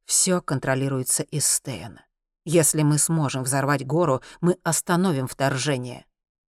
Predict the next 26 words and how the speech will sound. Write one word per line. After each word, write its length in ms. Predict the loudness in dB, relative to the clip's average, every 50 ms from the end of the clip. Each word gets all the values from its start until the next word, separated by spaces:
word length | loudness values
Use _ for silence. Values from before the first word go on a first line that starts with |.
| _ _ _
"Ты 160 | 4 6 8 8
это 260 | 8 8 6 6 6
уже 380 | 6 6 6 4 6 6 6 6
сделал", 560 | 4 2 2 2 2 2 2 0 -2 -4 -6 -8 _ _ _ _
мрачно 440 | 2 4 6 6 6 4 2 0 -2
сказал 340 | -2 0 0 2 2 2 4
Гриппа. 480 | 4 2 2 0 0 _ -10 -12 -12 -12 _ _ _ _ _ -20 -20 -20 -20 _
"Я 220 | -14 -10 -8 -8 -8
пытался", 800 | -8 -10 -10 -10 _ -6 -6 -6 -4 -2 0 0 0 0 -2 -8 _ _ _ _ _ _
ответил 440 | -2 -2 0 0 -2 -2 -2 -4 -6
Генри. 420 | -4 -4 -4 -4 -4 -8 -14 -18 _ _ _ _ _ -20 -14 -4
"Я 200 | 2 4 4 4
послал 420 | 6 4 2 2 2 2 2 2 2
в 40 |
неё 260 | 2 2 2 2 2 2
восемь 420 | 4 4 4 4 2 0 -2 0
долбанных 580 | 2 4 4 4 4 4 4 4 2 0 0 0
хеллфайров, 800 | 0 0 0 -2 -2 2 4 4 6 4 2 0 -4 -8 -12 _ _ _ _ _
и 100 | 4 6
на 120 | 6 8 8
ней 220 | 8 6 6 6
не 120 | 4 4 2
осталось 440 | 0 0 0 2 2 2 2 2
ни 120 | 2 2 2
царапины". 720 | 2 2 4 4 4 4 2 0 -2 -8 -10 -10 -14 -16 _ _ _ _ _ _ _ _ _ _ 6
"Невозможно", 1080 | 6 8 8 8 8 8 6 6 6 6 4 4 4 4 4 2 0 0 0 0